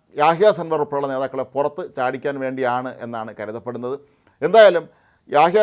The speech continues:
സിൻവറെ സംബന്ധിച്ച് ഇത് നിർണായകമായ ഒരു സമയമാണ്. കാരണം അവരുടെ ആയുധ നിർമ്മാണത്തിൻ്റെ പ്രധാന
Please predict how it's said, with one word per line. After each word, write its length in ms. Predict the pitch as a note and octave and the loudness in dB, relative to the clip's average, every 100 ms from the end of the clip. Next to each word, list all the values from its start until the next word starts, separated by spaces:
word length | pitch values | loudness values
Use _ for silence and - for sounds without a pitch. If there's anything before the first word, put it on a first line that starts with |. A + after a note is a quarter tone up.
| G3 | 0
സിൻവറെ 300 | F#3 E3+ E3 - | -2 -2 -2 -6
സംബന്ധിച്ച് 460 | D3 D3+ C#3+ C#3 C#3 C#3 - C#3+ | -10 -8 -8 -4 -6 -6 -10 -8
ഇത് 140 | D#3 E3+ - - B2+ | -6 -6 -10 -10 -8
നിർണായകമായ 720 | C3+ D3 E3 E3+ D#3 C#3+ C#3 C3 | -6 -2 0 0 -2 -2 -4 -4
ഒരു 80 | A2+ | -8
സമയമാണ്. 480 | A#2 B2 B2 A2+ B2+ _ _ _ - | -8 -6 -6 -6 -8 _ _ _ 4
കാരണം 280 | D#3 E3+ F3 _ _ - | 4 4 -6 _ _ -2
അവരുടെ 240 | E3 F#3 F#3 D3 | 2 4 2 2
ആയുധ 160 | E3+ F#3+ | 0 2
നിർമ്മാണത്തിൻ്റെ 500 | F#3 E3+ E3+ D3+ D#3+ D3+ | 0 0 -2 -4 -6 -4
പ്രധാന 300 | D3 E3 | 0 0